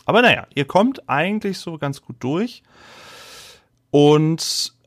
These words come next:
ähm, bevor ihr diese große Treppe verlasst, links und rechts von euch hohe, so hohe Steinwände,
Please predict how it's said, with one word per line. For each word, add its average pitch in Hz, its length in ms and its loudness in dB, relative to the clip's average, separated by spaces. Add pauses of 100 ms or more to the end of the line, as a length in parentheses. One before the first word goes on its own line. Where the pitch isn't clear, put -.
ähm, 139 760 2 (1500)
bevor 143 720 0 (160)
ihr 147 260 2
diese 127 420 -4
große 113 580 -2
Treppe 120 420 -4
verlasst, - 920 -2 (1200)
links 107 280 2
und 113 140 -4
rechts 107 260 -2
von 120 160 -4
euch 110 420 -2
hohe, 104 520 2 (580)
so - 340 -14
hohe 110 180 0
Steinwände, 131 1000 2